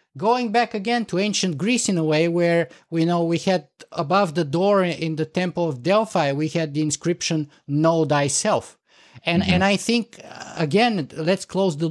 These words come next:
Speaker 1: loop again, that the better, the closer we are to knowing ourselves and who we are today, the better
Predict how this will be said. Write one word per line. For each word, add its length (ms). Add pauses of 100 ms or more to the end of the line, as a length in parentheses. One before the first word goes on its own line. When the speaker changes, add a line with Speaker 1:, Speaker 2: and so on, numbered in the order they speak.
Speaker 1:
loop 200
again, 360
that 160 (260)
the 60
better, 640 (360)
the 60 (120)
closer 420
we 220
are 260
to 80
knowing 640 (260)
ourselves 640
and 180
who 100 (120)
we 100
are 140 (160)
today, 480 (540)
the 60
better 440